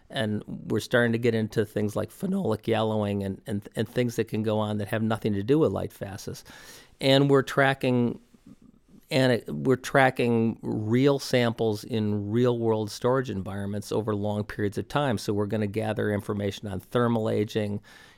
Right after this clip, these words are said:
uh, humidity, uh, fastness, and so forth. So it's, it's, it's not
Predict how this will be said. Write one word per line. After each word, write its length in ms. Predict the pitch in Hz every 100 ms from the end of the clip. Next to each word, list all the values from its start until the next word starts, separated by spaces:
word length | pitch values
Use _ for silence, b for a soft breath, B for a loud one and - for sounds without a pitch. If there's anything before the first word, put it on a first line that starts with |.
| B -
uh, 200 | 104 98 -
humidity, 800 | - 120 113 117 117 113 110 107 - -
uh, 480 | 190 180 - 107 -
fastness, 800 | - 110 107 - 113 110 - - b b b -
and 180 | 135 113
so 200 | 135 135
forth. 400 | - 104 101 - - -
So 320 | - - 151 -
it's, 260 | 151 - - - B B B
it's, 160 | - 135
it's 220 | 156 139
not 320 | 143 147 147